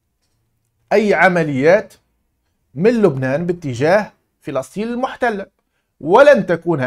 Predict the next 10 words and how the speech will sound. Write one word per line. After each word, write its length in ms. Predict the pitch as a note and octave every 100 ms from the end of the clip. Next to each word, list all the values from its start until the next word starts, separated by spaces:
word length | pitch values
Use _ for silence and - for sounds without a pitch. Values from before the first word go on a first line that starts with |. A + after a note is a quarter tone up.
| B2
أي، 260 | A3+ A#3+ E3+
هناك 480 | D#3+ G3 F3 F3 B3+
أي 220 | B3 G#3
عمليات 720 | F#3 F3+ D3 B2 B2+ E3 -
من 460 | C#3 E3 A3+ A3+ - _ _ _ G3
الكيان 460 | G3+ G3+ F#3+ F3
الصهيوني 720 | E3+ - C#3+ C#3+ E3 F3+ G3+ G3+
تجاه 440 | F3 A2+ C3+ E3
الأراضي 440 | E3 C#3+ C3 D3
اللبنانية. 560 | F#3 G#3 G3 A3+ A3+ C3